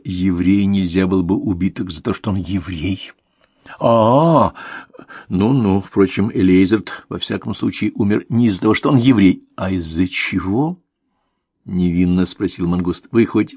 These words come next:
помните, за что посадили Наноса?" "За что сидел Нанос?" "Вообще-то это дурацкий вопрос, за что сидел.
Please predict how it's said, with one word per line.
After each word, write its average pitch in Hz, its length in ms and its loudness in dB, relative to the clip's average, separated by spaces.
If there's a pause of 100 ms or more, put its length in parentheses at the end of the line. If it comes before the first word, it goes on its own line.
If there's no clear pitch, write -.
помните, 269 500 -2
за 180 140 2
что 131 200 -4
посадили 92 440 0
Наноса?" 90 480 -2 (1500)
"За 82 300 -8
что - 560 -2
сидел 82 580 -4
Нанос?" 76 720 -6 (720)
"Вообще-то - 360 -4
это 85 100 -6
дурацкий 85 560 -4
вопрос, 92 400 -2
за 76 300 -8
что 76 320 -8
сидел. - 560 -6